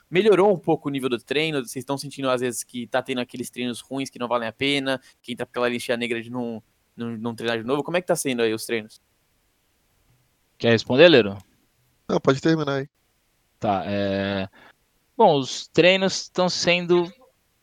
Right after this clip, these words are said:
Speaker 2: muito agradáveis, na verdade, agradáveis. A gente tá treinando contra um time muito bom. Ontem, por exemplo, a gente treinou contra a Boom, tivemos um resultado muito legal, na verdade. É, eles são muito bons, é...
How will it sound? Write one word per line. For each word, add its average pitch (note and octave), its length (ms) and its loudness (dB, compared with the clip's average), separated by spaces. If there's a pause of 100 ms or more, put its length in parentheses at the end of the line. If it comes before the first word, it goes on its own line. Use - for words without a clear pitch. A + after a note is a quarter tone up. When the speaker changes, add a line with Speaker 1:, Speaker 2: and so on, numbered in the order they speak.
(680)
Speaker 2:
muito G3 500 2
agradáveis, D3+ 800 6
na G#2+ 80 0
verdade, G#2 340 4
agradáveis. C#3 500 8
A C#3 40 -2
gente B2+ 100 -2
tá C#3 100 4
treinando C3+ 320 2
contra C3+ 240 -2
um - 20 0
time C#3 220 -6
muito C#3+ 280 -4
bom. C#3+ 300 4 (320)
Ontem, C3+ 300 0
por C3+ 160 6
exemplo, C3 380 4
a - 20 6
gente B2+ 160 0
treinou C3 260 2
contra C#3+ 320 4
a C3 60 8
Boom, C3 320 2 (100)
tivemos B2+ 440 2
um B2+ 40 2
resultado B2 680 4
muito C3 240 -4
legal, C3+ 420 6
na C3+ 120 -6
verdade. A#2 520 2 (720)
É, G#2 600 4
eles G#2 160 0
são B2+ 180 2
muito A#2+ 400 -4
bons, A#2 440 0
é... G#2 500 4